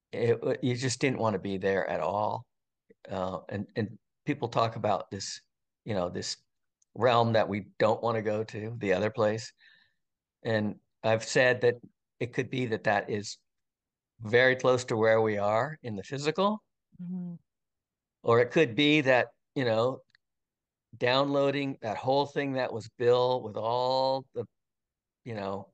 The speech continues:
Speaker 1: emotions that he carried, the, um, baggage and stuff, loading that back on was like having a dump truck just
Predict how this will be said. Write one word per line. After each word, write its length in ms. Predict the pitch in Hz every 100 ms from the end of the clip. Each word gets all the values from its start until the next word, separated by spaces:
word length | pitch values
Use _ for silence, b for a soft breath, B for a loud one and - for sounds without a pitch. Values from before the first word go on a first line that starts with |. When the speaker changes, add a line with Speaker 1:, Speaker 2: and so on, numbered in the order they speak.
| _ _ _
Speaker 1:
emotions 600 | 113 110 127 - 131 110
that 180 | 117 107
he 200 | 139 127
carried, 640 | - 127 120 117 117 117
the, 160 | 110 98 _ _ -
um, 180 | 104 95 _ -
baggage 560 | - 107 120 123 123 120
and 180 | - 110
stuff, 320 | - 123 120 _ b b b _
loading 380 | 160 135 147 143
that 200 | 135 135
back 260 | 127 120 123
on 320 | 135 139 117 -
was 220 | 123 117
like 180 | 139 135
having 340 | 131 143 131
a 80 | 113 _ _ _ _ _
dump 220 | - 160
truck 260 | - 135 87 _ _ _
just 240 | 120 -